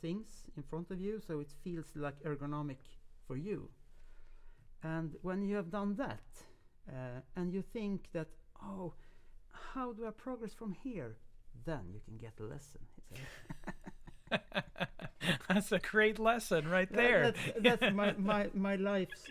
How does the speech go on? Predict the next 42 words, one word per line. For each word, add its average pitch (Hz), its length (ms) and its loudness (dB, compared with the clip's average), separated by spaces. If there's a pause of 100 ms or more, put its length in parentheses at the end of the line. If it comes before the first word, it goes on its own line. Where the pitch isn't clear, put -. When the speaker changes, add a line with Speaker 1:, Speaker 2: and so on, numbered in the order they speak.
Speaker 1:
um, 156 300 0 (340)
the, 185 120 -2 (380)
that's 196 260 -4 (160)
the 175 80 -4
best 165 280 -2
lesson 156 280 -2
I've 139 380 -4 (100)
had 147 220 -4
in 120 100 -8
my 123 120 -8
whole 127 200 -4
life 127 200 -6 (200)
still. - 340 -8 (920)
Uh, 127 100 -8
Speaker 2:
Amazing. 160 500 -2
Speaker 1:
yeah, 151 200 0
and 165 220 -2
so, 170 340 -2
so 202 320 0
I 247 320 -2
actually, 185 500 -2
I 208 100 0
did 262 300 -4
that. - 180 -6 (280)
All, 277 140 -4 (180)
all 269 120 -4
those 208 240 -2
things, 185 300 -4
I 175 80 -4
did 214 220 -4
that. 160 160 -4
And 160 180 0 (560)
I 185 300 2 (140)
came 202 180 -2
back 220 260 -2
to 202 80 -4
the 151 100 -6
same 196 380 -2
festival 151 540 -2 (140)
one 160 240 0
year 151 200 -2
later. 151 440 -4